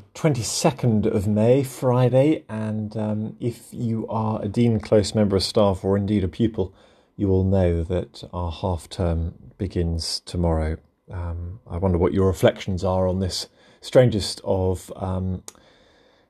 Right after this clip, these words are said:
first half of summer terms I'm sure many of us can remember. Um,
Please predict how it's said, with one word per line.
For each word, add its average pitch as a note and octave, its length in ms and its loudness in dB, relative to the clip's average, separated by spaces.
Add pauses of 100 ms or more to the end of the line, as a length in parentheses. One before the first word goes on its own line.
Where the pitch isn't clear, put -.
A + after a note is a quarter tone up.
first G#2 300 6
half G2+ 240 2
of F#2+ 40 -6
summer G2+ 280 2
terms F2+ 440 -2
I'm F#2 120 -4
sure G2 240 -2
many F#2 240 0
of F2 80 -4
us E2 160 -4
can - 180 -8
remember. F2 480 -2 (920)
Um, F#2 400 -8